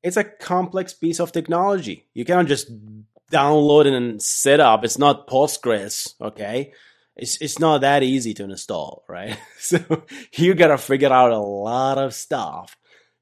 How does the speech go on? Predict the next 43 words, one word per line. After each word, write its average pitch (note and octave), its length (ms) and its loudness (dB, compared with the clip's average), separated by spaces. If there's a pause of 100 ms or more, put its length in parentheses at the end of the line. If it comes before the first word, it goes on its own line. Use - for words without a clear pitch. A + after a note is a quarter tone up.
(340)
to B2+ 100 -4
get A2 220 0
it G2 160 -4
spun G2+ 440 -6
up, E2+ 240 -14 (240)
right? G2 260 -14
Graph F#2 300 -10
Q F#2 200 -16
L, D2+ 180 -20 (220)
right? F#2+ 140 -20
It's, - 260 -20
it's G#2 240 -18
not, A2 220 -16
it's G2+ 120 -20
not G#2+ 180 -14
straightforward, E2+ 680 -16
right? E2+ 220 -18 (200)
But F#2 220 -18
it, G#2+ 260 -18
it's B2 140 -12
a G#2+ 60 -6
very G2+ 220 -10
complex F2+ 460 -16
technology, C2 640 -16 (260)
okay, E2+ 260 -20 (120)
to - 140 -14
implement, D2+ 560 -20 (100)
right? D#2+ 220 -20
So E2+ 260 -20 (480)
if - 60 -18
you, C3+ 160 -2
if B2 120 -12
you C3+ 200 -2
understand C3 840 -2
the A#2+ 140 -6
basics A#2 880 -6 (100)
of A2 160 -12
what A#2 200 -4
you're A#2+ 100 -4
trying A#2 360 -10
to A#2+ 80 -8
build, G2 600 -6 (100)
then F#2+ 540 -12